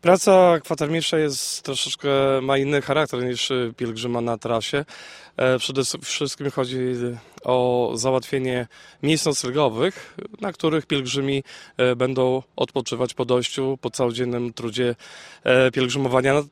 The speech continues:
na trasie. E, jeździmy z reguły z dziennym wyprzedzeniem, aby rozmawiać przede wszystkim z proboszczami,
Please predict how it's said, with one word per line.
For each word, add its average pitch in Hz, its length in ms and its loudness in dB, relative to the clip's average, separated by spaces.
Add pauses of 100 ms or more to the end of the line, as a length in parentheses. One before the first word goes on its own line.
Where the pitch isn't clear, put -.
na 143 140 2
trasie. 117 540 2 (180)
E, 135 80 -2 (300)
jeździmy 170 580 2
z - 320 -6
reguły 143 280 2
z 123 40 -2
dziennym 147 320 0
wyprzedzeniem, 139 540 0
aby 131 300 2 (440)
rozmawiać 139 640 4
przede 135 220 -6
wszystkim 123 340 -4
z - 100 -6
proboszczami, 135 720 0